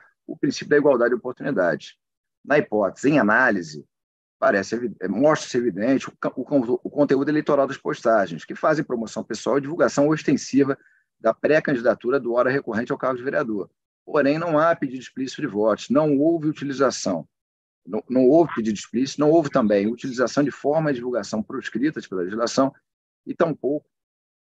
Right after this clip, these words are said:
se mostraram elas aptas a malferir a igualdade de oportunidades entre os candidatos, uma vez que o valor total despendido pelo então pré-candidato, ah, que não ultrapassou a quantia de cem reais, está em patema-,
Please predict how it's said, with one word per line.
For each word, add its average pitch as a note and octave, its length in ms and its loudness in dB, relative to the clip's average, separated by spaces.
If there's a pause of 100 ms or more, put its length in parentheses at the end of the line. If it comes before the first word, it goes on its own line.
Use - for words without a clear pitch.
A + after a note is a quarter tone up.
(140)
se - 220 -12
mostraram A2+ 640 2
elas B2 320 4
aptas C3+ 400 2
a C#3 120 4
malferir C3 600 0
a C#3 40 0
igualdade A#2 340 0
de C#3 60 -2
oportunidades B2 460 -4
entre B2+ 140 -4
os - 40 -20
candidatos, A#2 580 0 (340)
uma D3+ 200 2
vez C3+ 200 -4
que - 100 -12
o - 120 -18
valor D3+ 340 -2
total F#3 520 -2
despendido C3 420 -6
pelo B2 180 -8
então G#2 160 -4
pré-candidato, G2+ 720 0 (480)
ah, G2 380 0
que - 140 0
não E3+ 180 6
ultrapassou A#2+ 540 0
a G#2 60 -4
quantia G2 280 -12
de - 80 -14
cem D3+ 280 0
reais, B2 400 4
está D3+ 260 -2
em D3 40 0
patema-, A#2+ 440 -4